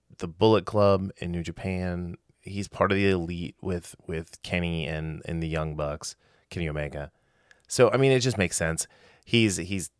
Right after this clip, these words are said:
like, romantically involved with Britt Baker, who's the f-, women's champion for, for A E W, and all of his friends are there. So it's like, why wouldn't you go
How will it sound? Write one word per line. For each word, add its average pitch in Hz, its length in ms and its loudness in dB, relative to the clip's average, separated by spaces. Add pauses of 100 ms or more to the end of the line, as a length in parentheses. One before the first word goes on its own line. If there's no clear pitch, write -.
like, 87 300 0
romantically 95 840 2
involved 80 400 0
with 76 140 -4
Britt 78 180 -4
Baker, 92 460 2
who's 80 280 -4
the 78 180 -2
f-, 76 240 -10
women's 87 340 -2
champion 80 600 -4 (120)
for, 73 320 -2
for - 140 -4
A 71 80 -6
E 82 160 -4
W, 76 520 -6
and 73 200 -10
all 101 160 2
of 95 80 4
his 92 100 0
friends 85 260 -2
are - 60 -10
there. - 220 -14
So 73 260 -6
it's - 160 -8
like, 87 140 -8
why 85 180 2
wouldn't 87 260 0
you 82 60 -4
go 73 320 -6